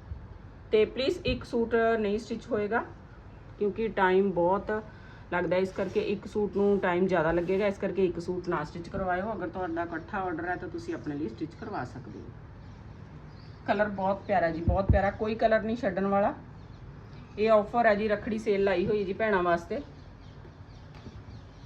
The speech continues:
ਭੈਣਾਂ ਨੂੰ ਪਤਾ ਕਿ ਆਪਾਂ ਲਾਈਵ ਦੇ ਵਿੱਚ ਵੀ ਦਿਖਾਏ ਸੀ, ਤੇ ਦੁਬਾਰਾ ਆਪਾਂ ਨੇ ਸਟਾਕ ਇਹ ਮੰਗਵਾਇਆ ਜੀ। ਲਓ ਜੀ, ਨੈਕਸਟ ਆ ਗਿਆ, ਇਹ ਵੀ ਆਪਣੇ ਕੋਲ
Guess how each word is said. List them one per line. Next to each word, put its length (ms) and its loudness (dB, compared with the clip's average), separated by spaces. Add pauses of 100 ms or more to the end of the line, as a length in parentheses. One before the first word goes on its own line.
(260)
ਭੈਣਾਂ 200 0
ਨੂੰ 100 -2
ਪਤਾ 220 -2
ਕਿ 120 -4
ਆਪਾਂ 180 -2
ਲਾਈਵ 260 0
ਦੇ 100 -6
ਵਿੱਚ 220 -4
ਵੀ 80 -8
ਦਿਖਾਏ 340 0
ਸੀ, 140 -4
ਤੇ 140 -6
ਦੁਬਾਰਾ 320 0
ਆਪਾਂ 220 -2
ਨੇ 100 0
ਸਟਾਕ 360 -4
ਇਹ 200 -6
ਮੰਗਵਾਇਆ 480 -2
ਜੀ। 100 -10 (2750)
ਲਓ 120 2
ਜੀ, 120 -4
ਨੈਕਸਟ 400 0
ਆ 140 6
ਗਿਆ, 200 0 (1040)
ਇਹ 120 -4
ਵੀ 120 0
ਆਪਣੇ 260 -2
ਕੋਲ 240 -2